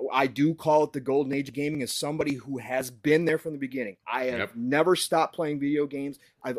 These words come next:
Speaker 1: owned most systems. I'm not one of those people that can say I've owned every system. I didn't get to own the Neo Geo, and I get, get to own the three D O and that kind of stuff. But who's somebody who's been there and been through all of this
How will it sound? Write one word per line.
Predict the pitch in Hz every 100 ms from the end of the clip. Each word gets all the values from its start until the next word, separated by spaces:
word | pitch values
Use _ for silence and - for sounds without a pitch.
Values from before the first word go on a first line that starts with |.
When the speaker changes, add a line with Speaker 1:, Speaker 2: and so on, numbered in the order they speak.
| -
Speaker 1:
owned | 147 151 120
most | 110 131 180 -
systems. | 185 - 175
I'm | 131
not | 143 170
one | 175
of | 170
those | 170
people | 185 165
that | 160
can | 151
say | 165
I've | 156 147
owned | 151 160 165 -
every | 226 208 170
system. | 170 160 151
I | 135
didn't | 196
get | 202
to | 180
own | 175 180 - _ _
the | 170
Neo | 180 180 165
Geo, | 135 175 170 165
and | 165
I | 151
get, | 160 185 - -
get | 185
to | 190 -
own | 156 170
the | 160
three | 165 175
D | 165 156
O | 156 156
and | 147
that | 147
kind | 170 160
of | -
stuff. | 135 - - -
But | -
who's | 147 156 202
somebody | - 233 254 254
who's | 202 -
been | 143 175 185
there | 156 151 -
and | 135 120
been | 165 175
through | - 147
all | 123 156 185
of | 160 117
this | - -